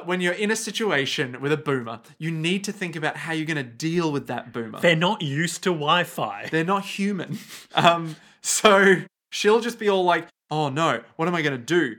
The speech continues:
Speaker 1: Nene might get in trouble, but then Lena will be all like, "To the rescue!"
Speaker 2: Um, we haven't seen
Speaker 1: Ironically.
Speaker 2: either of their unique weapons on their hard suits yet, have we?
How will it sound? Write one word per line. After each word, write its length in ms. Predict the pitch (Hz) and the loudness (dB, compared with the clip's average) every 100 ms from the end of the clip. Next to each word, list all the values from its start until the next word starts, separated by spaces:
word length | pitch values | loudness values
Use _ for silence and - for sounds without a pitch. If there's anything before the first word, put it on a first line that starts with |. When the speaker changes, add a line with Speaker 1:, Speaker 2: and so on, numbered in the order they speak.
| - | -6
Speaker 1:
Nene 340 | 151 185 220 | -2 0 -2
might 200 | 180 160 | -2 -2
get 140 | 156 143 | -2 -6
in 60 | |
trouble, 420 | 135 131 123 240 - - | -6 -6 -4 -6 -10 -4
but 160 | 151 147 | -4 0
then 320 | 143 135 127 _ - | 0 0 -4 _ -10
Lena 280 | 151 160 160 | -2 0 2
will 100 | 147 | 0
be 120 | 147 | 2
all 80 | 143 | 2
like, 180 | 135 131 - - | 0 -4 -16 -6
"To 100 | 285 | -2
the 80 | 311 | 0
rescue!" 640 | 330 339 - 240 180 143 - - _ _ | 0 0 -2 -6 -6 -6 -12 -20 _ _
Speaker 2:
Um, 360 | - 180 196 202 190 | 0 0 0 -10 -4
we 100 | 190 | 2
haven't 260 | 240 277 135 | 4 4 4
seen 340 | 220 220 208 | 4 4 2
Speaker 1:
Ironically. 120 | 208 156 170 | -2 -2 -2
Speaker 2:
either 260 | 170 160 | 0 -2
of 100 | 143 | -4
their 460 | 147 143 147 139 143 _ _ - | -2 0 2 0 -4 _ _ -8
unique 460 | 151 156 147 131 | -4 -2 -2 -2
weapons 360 | 147 135 135 127 | -2 -2 -4 -8
on 120 | 135 | -6
their 100 | 127 | -4
hard 320 | 120 135 139 | -2 -2 -4
suits 340 | - 117 117 - | -8 -14 -14 -14
yet, 200 | 107 117 | -12 -4
have 280 | 139 127 113 | -2 -2 -8
we? 240 | 110 113 | -12 -14